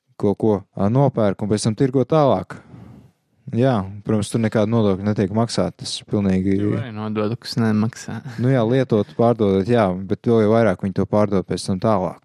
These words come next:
Speaker 1: Caur kaut kādu uzņēmumu, tur fiktīvu, kas īstenībā nav P V N maksātājs, kam ir, ā, birojs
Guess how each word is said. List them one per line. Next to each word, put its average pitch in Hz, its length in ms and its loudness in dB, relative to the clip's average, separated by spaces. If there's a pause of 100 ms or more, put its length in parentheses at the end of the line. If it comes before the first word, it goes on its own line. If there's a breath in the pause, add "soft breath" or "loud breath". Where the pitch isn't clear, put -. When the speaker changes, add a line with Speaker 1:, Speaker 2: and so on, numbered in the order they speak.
(180)
Speaker 1:
Caur 107 180 0
kaut 113 160 -4
kādu 107 240 0
uzņēmumu, 90 560 0
tur 92 100 -6
fiktīvu, 95 640 -2
kas - 160 -4 (200)
īstenībā 101 320 0
nav 98 200 2 (320)
P 110 80 2
V 104 160 4
N 101 120 0
maksātājs, 98 680 -2
kam 98 180 0
ir, 92 140 0
ā, 151 180 0
birojs 107 720 0